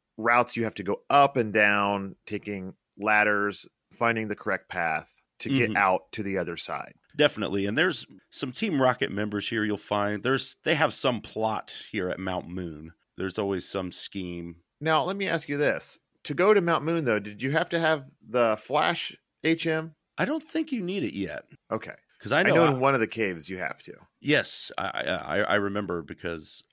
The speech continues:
Speaker 2: I didn't have any electric Pokemon, <laughs> so I had to go recruit one
Speaker 1: Mm.
Speaker 2: specifically for that.
Speaker 1: Now, once you leave the caves, you're on Route four,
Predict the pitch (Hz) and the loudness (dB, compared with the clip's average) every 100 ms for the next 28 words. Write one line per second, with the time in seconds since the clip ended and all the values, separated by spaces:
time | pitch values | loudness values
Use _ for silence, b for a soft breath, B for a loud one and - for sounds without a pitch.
0 | - 98 101 92 78 104 90 104 92 90 | -4 -2 -2 -4 -2 0 0 -4 -4 -4
1 | 98 - - - - 90 87 85 80 82 | -6 -6 -12 -6 -8 -6 -8 -8 -10 -14
2 | - - 147 117 - 104 104 95 90 95 | -16 -14 -12 -8 -2 0 0 -2 -6 -4
3 | 87 - _ - 90 - 107 - 87 87 | -6 -8 _ -14 -12 -4 -4 -2 -6 -8
4 | 87 85 _ 95 110 98 71 - - 104 | -10 _ _ -14 -14 -14 -12 -12 -6 -4
5 | - 143 110 - 90 85 - 85 80 - | 0 0 -2 -6 -8 -8 -10 -10 -10 -14
6 | _ - 131 127 127 143 196 156 165 131 | _ -6 0 0 0 -2 -2 0 0 2
7 | 147 135 117 - 117 92 95 - - _ | 0 0 -2 -2 -2 0 -2 -8 -16 _
8 | _ 113 110 107 101 98 113 107 - 123 | _ -8 -2 -2 -2 0 0 0 -2 0
9 | 104 117 | 2 0